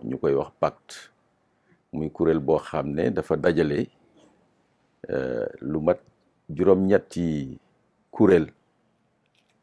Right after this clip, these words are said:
yoo xam ne dañuy yëngu ci mbiru société civile. Forum Civil ci la bokk, radi ci la bokk, Réseau Siggil Jigéen ci la bokk, rado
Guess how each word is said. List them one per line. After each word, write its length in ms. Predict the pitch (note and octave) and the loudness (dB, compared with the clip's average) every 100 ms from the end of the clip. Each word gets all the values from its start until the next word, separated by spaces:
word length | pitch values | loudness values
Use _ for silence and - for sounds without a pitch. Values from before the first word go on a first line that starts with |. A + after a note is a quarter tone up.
| _ _ _ - | _ _ _ -6
yoo 160 | D#2+ D#2+ | -4 -2
xam 200 | E2+ D#2+ | -4 -2
ne 80 | F2 | 0
dañuy 400 | E2+ D#2+ E2+ D#2+ | 0 0 0 2
yëngu 380 | F#2 F#2 F2+ G#2 | 2 2 -2 -6
ci 420 | - D2+ E2+ - - - _ _ _ _ _ _ _ _ - | -6 -4 -2 -4 -8 -20 _ _ _ _ _ _ _ _ -12
mbiru 340 | D#2+ F2 F#2+ | -4 -2 -2
société 460 | - E2 - D2 D#2 | -4 -6 -4 -6 -8
civile. 420 | - - - - _ _ _ _ _ _ _ _ _ - | -10 -10 -10 -12 _ _ _ _ _ _ _ _ _ 0
Forum 220 | G2 F#2 D#2+ | 4 4 2
Civil 400 | - D#2 D2+ D2 | -4 -2 -2 -4
ci 120 | - | -8
la 80 | B1 | -6
bokk, 420 | - - - - F#2 A2 _ _ _ _ _ _ _ _ _ - | -4 -4 -4 -6 -6 -6 _ _ _ _ _ _ _ _ _ -6
radi 440 | E2 F2+ F2 D#2 - | 2 4 4 0 -6
ci 120 | - | -8
la 100 | C#2 | -6
bokk, 340 | C2+ D#2+ F2+ - - - | -2 0 0 -4 -20 -4
Réseau 260 | E2+ D#2+ | -2 0
Siggil 440 | E2 - D#2 D2 C2+ | -4 -6 -6 -6 -6
Jigéen 260 | C#2+ C#2+ - | -4 -4 -4
ci 80 | C2 | -10
la 100 | B1+ | -6
bokk, 300 | C#2 G2+ - - _ _ _ _ _ _ - | -4 -4 -6 -20 _ _ _ _ _ _ -12
rado 520 | C#2 E2 E2 E2 F#2+ | -2 0 2 0 -2